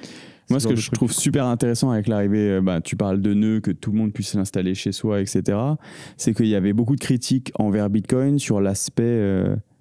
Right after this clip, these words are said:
Speaker 1: inerte de la chose. En gros, euh, <laughs> ça sert à rien, ce machin. <laughs> C'est de l'ordre de, mais qu'est-ce que tu fais ? Enfin, et c'est la critique de beaucoup de,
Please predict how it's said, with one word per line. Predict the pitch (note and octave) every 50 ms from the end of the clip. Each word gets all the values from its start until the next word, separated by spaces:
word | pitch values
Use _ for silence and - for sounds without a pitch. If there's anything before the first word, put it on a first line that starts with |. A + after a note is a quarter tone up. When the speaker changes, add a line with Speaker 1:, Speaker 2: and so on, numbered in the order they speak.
| _ _ _ -
Speaker 1:
inerte | - C#3 C#3 C#3 C3 B2+ C#3 - - -
de | - G2
la | G#2 F#2+ F#2+
chose. | F#2+ - - F2+ D#2+ - - -
En | - F#2+
gros, | F#2 F2 G2 A2 A#2 A2 G2
euh, | F#2 F2+ F#2+ G#2
<laughs> | A2 - - -
ça | B2 - -
sert | - - G#2 F2
à | F#2
rien, | G2 A2 B2 B2+
ce | - -
machin. | G#2 G2+ - -
<laughs> | -
C'est | - - - - - - - - - - C3+
de | A#2+ A#2
l'ordre | A#2+ A#2+ A#2+ A#2+ A#2+
de, | A#2+
mais | G#2+ A#2 B2
qu'est-ce | A#2 C3 C3
que | - -
tu | B2
fais ? | G#2 - -
Enfin, | - A#2 G2+
et | G2
c'est | G#2+ - A#2
la | G#2 G2+ G2+
critique | - B2 A2 C3+ C3+
de | A2+ G#2
beaucoup | G2 A2 G#2 - C3
de, | A#2 A2 G2+ G2 F#2+ F2+